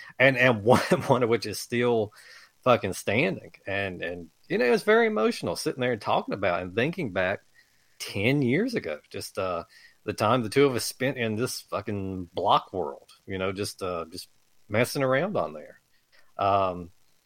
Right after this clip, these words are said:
but yeah, I, I, I hate that. I always hate to hear that. You know, the kids who, whose parents kinda just wouldn't let them in, involved in the, in video game world at all. But, uh, it's certainly a thing.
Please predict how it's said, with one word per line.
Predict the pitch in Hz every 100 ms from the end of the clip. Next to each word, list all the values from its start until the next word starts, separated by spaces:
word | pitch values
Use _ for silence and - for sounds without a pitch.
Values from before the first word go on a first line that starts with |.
| - -
but | 135
yeah, | 208 -
I, | 123 127 -
I, | 104 - - - -
I | 127
hate | 147 254 -
that. | 76 73
I |
always | 165 214 208
hate | 175 175
to | 131
hear | 156
that. | 123 82 82 110
You |
know, | 107 101
the | 98 95 - - - -
kids | - 139 113
who, | 113 101
whose | 90 98 -
parents | 107 117 110 -
kinda | 107 92 80 76 _ _ _ _ _
just | _ - -
wouldn't | 104 - 110
let | 123
them | 120 107
in, | 107 113 104
involved | 98 104 117 123 107
in | 101
the, | 85 78
in | 101 90 78
video | 92 127 113
game | 110 110 95
world | 107 107
at | 76
all. | 82 101 73 - -
But, | 90
uh, | 80 76 76 - - -
it's | 143 -
certainly | 156 147 143 127
a |
thing. | 104 107 73